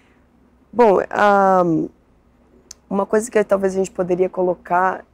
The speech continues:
não sei se de repente pela influência do, do, do Guerra Peixe, ou se essa, não só do Guerra Peixe, mas outros músicos, grandes músicos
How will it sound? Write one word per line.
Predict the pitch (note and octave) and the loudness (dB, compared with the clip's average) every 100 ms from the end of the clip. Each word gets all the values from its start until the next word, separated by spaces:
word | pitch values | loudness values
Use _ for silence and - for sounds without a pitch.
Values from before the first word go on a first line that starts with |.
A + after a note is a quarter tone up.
| _ - | _ -4
não | F#3 F#3 | -2 -2
sei | - G3 | -2 -8
se | - | -6
de | F#3+ | -4
repente | F3+ F3 F#3 F#3 | -4 -2 -4 -4
pela | - F#3 F#3 | -6 -4 -4
influência | F#3 - F3 F3+ F3 E3+ | -6 -8 -4 -4 -6 -10
do, | E3 D#3+ | -8 -8
do, | D#3+ D#3+ D#3+ E3+ - | -10 -10 -10 -12 -14
do | E3+ | -12
Guerra | E3 D#3+ - - | -8 -8 -8 -6
Peixe, | F3 F#3 E3+ F3 | -2 -2 -4 -10
ou | |
se | D#3 E3 | -6 -4
essa, | - E3+ - | -2 -2 -4
não | F3 G3+ | -4 -4
só | - G#3 | -4 -4
do | F#3 | -2
Guerra | F3+ E3+ | -4 -6
Peixe, | - F#3 F3 E3 | -4 -4 -4 -8
mas | D#3+ - - _ _ _ | -12 -12 -20 _ _ _
outros | E3+ F#3 F#3+ F3+ | -2 -2 -4 -4
músicos, | F3 F3+ F3 - E3+ D#3 | -2 -2 -4 -10 -12 -8
grandes | F3+ E3+ E3 | -4 -4 -4
músicos | E3 F3 F3 E3+ E3+ D3+ | -4 -2 -4 -8 -14 -14